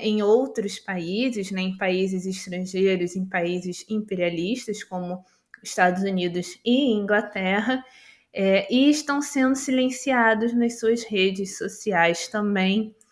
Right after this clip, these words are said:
é, por conta desse posicionamento, né? Então,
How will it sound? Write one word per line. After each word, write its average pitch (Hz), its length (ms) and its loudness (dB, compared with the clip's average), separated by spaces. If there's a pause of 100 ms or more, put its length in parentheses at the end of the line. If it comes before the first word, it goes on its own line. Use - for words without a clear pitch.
(420)
é, 190 540 2 (160)
por 254 260 0
conta 233 440 4
desse 226 320 2
posicionamento, 220 1000 0
né? 175 160 -2
Então, 208 720 0